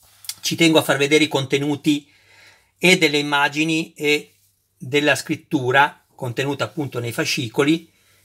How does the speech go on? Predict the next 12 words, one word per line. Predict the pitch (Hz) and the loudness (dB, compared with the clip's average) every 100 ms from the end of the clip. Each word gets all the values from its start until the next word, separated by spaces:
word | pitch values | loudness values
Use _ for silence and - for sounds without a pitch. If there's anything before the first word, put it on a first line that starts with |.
| _ | _
per, | - 135 123 | -6 -6 -4
com-, | - 139 135 131 131 123 120 | -8 -6 -6 -6 -8 -10 -10
pos-, | - 127 - - | -8 -6 -8 -4
per | 143 | 0
dare | 151 147 | 2 4
la | 127 | 2
possibilità | 135 - 143 139 123 156 | -2 -8 -6 -6 2 2
a | 120 | 2
tutte | 170 160 | -2 -8
le | 135 | -10
persone | 123 117 - 165 147 120 | -8 -8 -4 -4 -4 -6
che | - 143 147 117 | -4 0 0 0